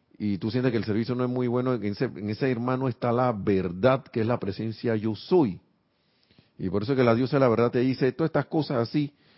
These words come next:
aunque tú tengas razón de que el tipo en ese momento no está dando, o la, o la persona no esté dando un buen servicio, eso n-, la, esa es una apariencia y eso no es verdad. No es verdad.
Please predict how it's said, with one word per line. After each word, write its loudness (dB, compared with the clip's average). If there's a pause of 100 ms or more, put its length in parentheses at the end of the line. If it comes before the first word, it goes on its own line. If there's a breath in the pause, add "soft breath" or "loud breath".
(160 soft breath)
aunque 2
tú 0
tengas 2
razón 2
de 0
que 0
el 2
tipo -2 (760 soft breath)
en -6
ese 0
momento 0
no -2
está 2
dando, 2
o 2
la, 2
o 0
la 2
persona -2
no -2
esté 0
dando 0
un -4
buen -2
servicio, -2
eso 0
n-, -6 (480 soft breath)
la, 2 (140)
esa 0
es 0
una 0
apariencia 0
y -2
eso -6
no 2
es 4
verdad. 2 (3500 soft breath)
No -4
es -2
verdad. 0